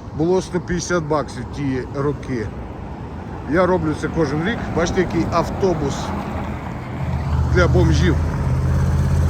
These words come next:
Тому що в нас на автобусах їздять лише маргінальні люди, а всі остальні їздять на машинах.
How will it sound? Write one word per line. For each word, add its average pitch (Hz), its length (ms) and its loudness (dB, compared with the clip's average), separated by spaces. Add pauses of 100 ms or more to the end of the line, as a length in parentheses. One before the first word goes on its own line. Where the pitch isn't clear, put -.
(800)
Тому 190 160 6
що 190 140 6
в 185 80 6
нас 185 260 8 (260)
на 165 60 8
автобусах 196 520 6 (520)
їздять 175 480 2 (1000)
лише 165 680 0 (380)
маргінальні 160 840 0 (220)
люди, 143 300 0 (840)
а 139 100 -2
всі 139 220 -2
остальні 175 380 0
їздять 170 760 -2
на 175 180 2
машинах. 156 760 2